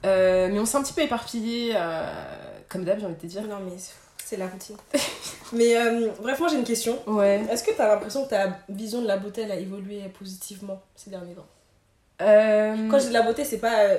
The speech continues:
Speaker 2: de ce qui est beau, mais, euh, l'import-, déjà l'importance que ça a à tes yeux, de toi par rapport à toi, mais de toi par rapport aux autres.
Speaker 1: Ouais.
Speaker 2: Et aussi, euh,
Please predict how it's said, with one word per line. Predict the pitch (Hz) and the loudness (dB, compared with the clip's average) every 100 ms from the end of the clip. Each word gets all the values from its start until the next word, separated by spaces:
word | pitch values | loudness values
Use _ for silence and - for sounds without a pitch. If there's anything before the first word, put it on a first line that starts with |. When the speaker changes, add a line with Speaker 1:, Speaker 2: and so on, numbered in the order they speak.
| - | 0
Speaker 2:
de | 185 190 208 | -10 -8 -8
ce | - | -8
qui | - 202 | -8 -6
est | |
beau, | 190 262 254 | -4 -4 -4
mais, | 202 190 185 - _ _ _ 202 | -4 -6 -8 -12 _ _ _ -6
euh, | 202 202 185 - _ _ _ _ _ - | 0 0 0 -4 _ _ _ _ _ -6
l'import-, | 214 226 233 202 | -2 -2 -6 -6
déjà | 220 247 | -4 -2
l'importance | 220 - 240 | -2 -4 -10
que | - | -10
ça | 196 196 | -6 -4
a | |
à | 196 | -4
tes | 208 | -6
yeux, | 185 226 233 | -8 -8 -8
de | 190 190 | -10 -12
toi | - 226 214 | -6 -2 0
par | 202 | -2
rapport | 180 185 | -6 -8
à | 175 | -8
toi, | 208 | -8
mais | 202 | -8
de | 185 | -10
toi | 196 | -12
par | 185 | -14
rapport | 180 180 | -14 -12
aux | 170 220 | -10 -8
autres. | 330 - _ | -10 -14 _
Speaker 1:
Ouais. | 202 190 185 202 - _ _ _ _ _ | -6 -4 -4 -6 -12 _ _ _ _ _
Speaker 2:
Et | 214 220 | -8 -6
aussi, | 196 208 - 269 254 | -6 -6 -6 -4 -2
euh, | 202 190 | 0 0